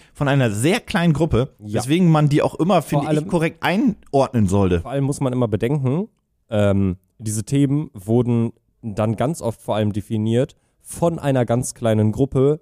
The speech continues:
Speaker 2: innerhalb
Speaker 1: Ey, du
Speaker 2: einer
Speaker 1: kommst
Speaker 2: ganz
Speaker 1: so
Speaker 2: kleinen
Speaker 1: schnell in die
Speaker 2: Gruppe.
Speaker 1: Trends. Du
Speaker 2: Ja.
Speaker 1: kommst so schnell in die
Speaker 2: Ja.
Speaker 1: Trends. Du musst ja nur gleichzeitig irgendwie, müssten hundert Leute was posten, relativ gleichzeitig oder schnell und so weiter. Dann
Speaker 2: Mhm.
Speaker 1: hast du schon einen Tweet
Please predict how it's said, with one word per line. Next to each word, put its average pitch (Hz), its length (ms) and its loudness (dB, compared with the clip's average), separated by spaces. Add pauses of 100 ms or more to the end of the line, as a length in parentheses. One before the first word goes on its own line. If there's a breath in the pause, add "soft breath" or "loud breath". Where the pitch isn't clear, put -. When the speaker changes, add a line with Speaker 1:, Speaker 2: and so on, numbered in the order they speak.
(120)
Speaker 2:
innerhalb 117 640 0
Speaker 1:
Ey, 117 80 -4
du 117 60 -2
Speaker 2:
einer 127 100 0
Speaker 1:
kommst 120 40 0 (100)
Speaker 2:
ganz 175 180 0
Speaker 1:
so 240 140 2
Speaker 2:
kleinen 143 140 2
Speaker 1:
schnell 185 180 2
in 165 80 4
die 147 60 4
Speaker 2:
Gruppe. 185 120 -2
Speaker 1:
Trends. 110 420 -2 (340)
Du 117 80 -8
Speaker 2:
Ja. 120 40 0
Speaker 1:
kommst 151 300 -2
so 226 160 4
schnell 190 220 2
in 170 60 2
die 170 40 4
Speaker 2:
Ja. 156 60 -2
Speaker 1:
Trends. 160 200 -2
Du 151 60 4
musst 185 200 2
ja 190 60 4
nur 165 140 2
gleichzeitig 185 840 -2
irgendwie, 165 640 4 (460 loud breath)
müssten 160 460 2
hundert 208 320 4
Leute 165 280 2
was 117 200 0
posten, 117 340 0
relativ 131 340 -2
gleichzeitig 110 380 -2
oder 95 160 2
schnell 127 360 2
und 101 120 2
so 95 100 -2
weiter. 117 260 2 (120)
Dann 127 160 0
Speaker 2:
Mhm. - 20 0
Speaker 1:
hast 208 160 -2
du 180 40 -6
schon 151 160 -2
einen 139 60 0
Tweet 170 380 -4